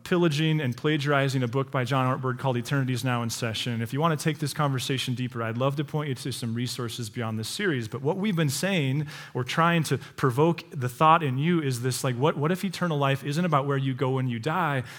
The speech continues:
What if it's about the with God life now? And the conversation we tried to start last week was this, the practical side of how.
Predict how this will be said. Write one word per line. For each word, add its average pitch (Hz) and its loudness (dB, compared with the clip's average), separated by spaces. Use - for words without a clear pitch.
What 151 2
if 175 0
it's 175 -2
about 147 2
the 143 2
with 139 0
God 131 0
life 117 -2
now? 104 -8
And 127 0
the 131 2
conversation 208 4
we 156 4
tried 165 6
to 147 2
start 143 2
last 180 2
week 147 0
was 147 2
this, 139 0
the 143 0
practical 185 2
side 151 4
of 120 2
how. 107 -2